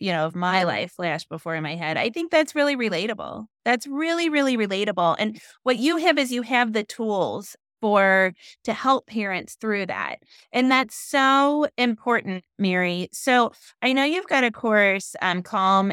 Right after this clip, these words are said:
in the Chaos. And so I imagine, you know, that this kinda speaks to that co-regulation and being aware of your position as the parent, tell us what parents learn in that.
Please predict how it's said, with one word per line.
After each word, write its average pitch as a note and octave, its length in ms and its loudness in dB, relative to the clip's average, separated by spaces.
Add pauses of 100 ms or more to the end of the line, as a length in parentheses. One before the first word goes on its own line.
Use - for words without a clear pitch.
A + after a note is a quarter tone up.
in F#3 120 0
the E3 100 0
Chaos. C#3+ 840 -4
And F#3+ 600 0 (520)
so B3 120 0
I A#3 60 4
imagine, A3+ 840 2
you G#3 120 0
know, F#3 360 4 (180)
that G3 280 0
this G3+ 200 -4
kinda A3 260 0
speaks - 380 -6
to B3 100 0
that G3 220 2
co-regulation F3 840 -2
and E3+ 120 -4
being G#3+ 260 0
aware F3 560 2
of E3+ 220 -4 (600)
your G#3 680 2 (120)
position E3+ 560 -6
as E3 220 -10
the E3+ 100 -14
parent, D3+ 520 -8 (540)
tell C4+ 220 -2
us G#4+ 180 -6
what D#4 180 -4
parents G#3 440 -4
learn E3+ 480 -6
in D#3+ 260 -8
that. A2 300 -14